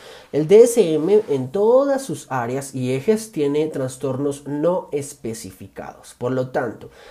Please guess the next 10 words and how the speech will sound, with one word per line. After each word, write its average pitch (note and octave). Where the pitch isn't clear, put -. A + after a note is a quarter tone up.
si -
el C#3
psicólogo G#3+
o D#3
psiquiatra C#3+
en A#2
este D3+
caso A#2+
pudiese F3
lograr D3+